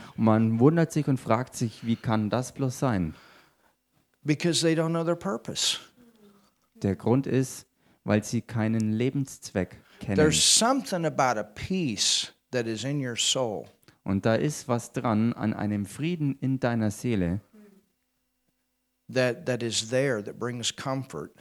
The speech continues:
Speaker 1: der da ist und wirklich Trost bringt,
Speaker 2: when you know you're doing what God told you to do.
Speaker 1: wenn du weißt, dass du genau das tust, was Gott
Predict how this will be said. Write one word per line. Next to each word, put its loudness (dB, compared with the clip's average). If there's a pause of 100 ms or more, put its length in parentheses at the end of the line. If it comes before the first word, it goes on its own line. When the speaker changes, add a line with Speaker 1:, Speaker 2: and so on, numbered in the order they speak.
(240)
Speaker 1:
der 2
da 2
ist -2
und -2
wirklich -4
Trost -4
bringt, -4
Speaker 2:
when -6
you -4
know 0
you're -2
doing -4
what -10
God -8
told -10
you -8
to -10
do. -8 (160)
Speaker 1:
wenn 2
du 0
weißt, 0 (180)
dass -4
du 0
genau 2
das -4
tust, 0 (260)
was -4
Gott 2